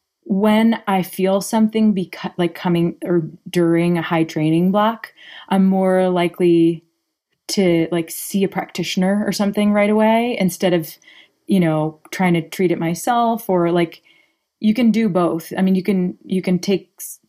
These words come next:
be a little bit cautious, but then also, like, I'm just, I think, more on alert during high seasons of training and, and aware that this could be an injury. So I, I really need to dial in my,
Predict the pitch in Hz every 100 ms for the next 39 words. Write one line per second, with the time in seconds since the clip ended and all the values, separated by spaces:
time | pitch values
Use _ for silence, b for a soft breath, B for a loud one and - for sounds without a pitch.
0 | _ - 180 175 170 - _ - - 233
1 | 220 208 208 - 175 180 180 180 180 196
2 | 185 190 185 196 - 180 - 185 175 180
3 | 180 165 165 165 160 160 165 208 _ B
4 | B B 196 185 185 175 180 180 185 175
5 | 196 175 185 175 180 160 _ b b b
6 | b - 190 180 175 165 - 175 165 165
7 | 165 160 - _ _ _ _ - 190 180
8 | 175 165 165 156 - 175 - - 185 156
9 | 165 151 156 151 160 - 165 165 165 160
10 | 170 160 165 175 165 160 160 147 170 156
11 | 156 160 156 151 143 143 147